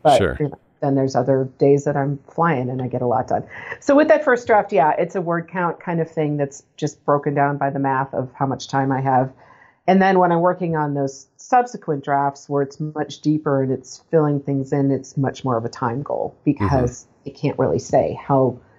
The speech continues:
Speaker 1: how many words I'm going to add or change or rearrange. It just depends on what I find out.
Speaker 2: Hmm. That's cool. So do you have a dedicated office, or are you, like some authors, kind of floating around to different coffee shops, or?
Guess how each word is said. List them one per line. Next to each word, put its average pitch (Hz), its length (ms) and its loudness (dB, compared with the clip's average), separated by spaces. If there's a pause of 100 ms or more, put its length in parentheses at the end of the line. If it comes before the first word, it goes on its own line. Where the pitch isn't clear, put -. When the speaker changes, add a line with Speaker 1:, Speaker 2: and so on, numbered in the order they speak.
(160)
Speaker 1:
how 175 160 2
many 160 200 6
words 139 240 4
I'm 131 100 2
going 135 160 0
to 135 140 -4
add 135 280 2
or 120 80 -2
change 131 460 -4
or 131 180 -4
rearrange. 131 680 0
It - 160 -10
just - 200 -8
depends 120 340 -6
on 113 140 -6
what 90 120 -2
I 104 60 -4
find 113 240 -8
out. - 280 -8 (520)
Speaker 2:
Hmm. 78 240 0 (580)
That's - 160 -4
cool. 80 280 0 (120)
So - 260 2
do 110 120 0
you 131 60 2
have 165 180 -2
a 196 120 0
dedicated 113 640 -2
office, 139 640 -2
or 104 460 -2
are 90 140 -2
you, 85 500 -4 (680)
like 76 140 -10 (140)
some 95 200 -4
authors, 90 340 -4
kind 85 120 -4
of 78 80 -10
floating 87 300 -2
around 82 280 -4
to 78 80 -10
different 80 260 -10
coffee 107 300 -4
shops, 110 500 -6
or? 80 280 -6